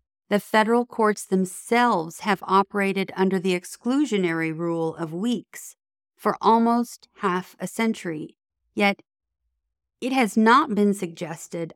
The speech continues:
either that the Federal Bureau of Investigation has thereby been rendered ineffective or that the administration of criminal justice in the federal courts has thereby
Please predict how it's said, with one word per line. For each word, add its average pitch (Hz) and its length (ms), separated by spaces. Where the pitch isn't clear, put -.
either 190 500
that 170 240
the 185 100
Federal 233 380
Bureau 202 400
of 165 100
Investigation 170 1040
has 208 200
thereby 190 600
been 196 180
rendered 180 520
ineffective 175 920
or 285 360
that 233 220
the 185 160
administration 180 760
of 165 140
criminal 185 360
justice 170 540
in 180 200
the 170 80
federal 165 380
courts 247 540
has 202 200
thereby 165 760